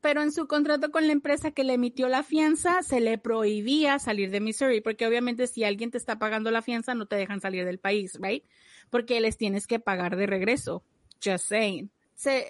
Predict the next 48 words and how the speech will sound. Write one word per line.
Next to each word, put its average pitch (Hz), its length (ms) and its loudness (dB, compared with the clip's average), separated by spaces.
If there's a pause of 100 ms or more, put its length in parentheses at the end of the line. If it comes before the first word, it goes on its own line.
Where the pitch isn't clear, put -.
(140)
sin 302 160 2
el 277 140 2
permiso, 277 520 0
pues, - 280 0
por 254 180 0
escrito 254 480 0
de 254 80 2
los 226 180 0
agentes 220 380 -2
de 226 80 2
la 220 80 2
empresa. 220 560 0
Entonces, 240 460 -2
después 247 360 -2
de 294 120 -2
cruzar 302 260 0
la 294 140 2
frontera, 302 480 2
la 233 160 2
pareja 226 420 2
se 247 160 -2
registró 220 480 -2
en 220 140 2
un 226 140 2
hotel 247 300 -2
local, 269 460 0
el 226 160 0
Hotel 208 380 -2
Gin, 269 320 2 (560)
y 285 100 2
nuevamente 311 680 2
como 269 280 2
marido 196 320 2
y 208 80 0
mujer. 262 260 2 (680)
Kinney, 311 320 4
diciendo 311 480 2
que 302 100 0
se 285 140 -6
sentía 240 320 0
insegura 277 480 2
en 269 100 2
el 247 80 0
país 233 340 0
extranjero, 311 800 0
<laughs> - 40 -20
compró 285 580 0
una 294 220 2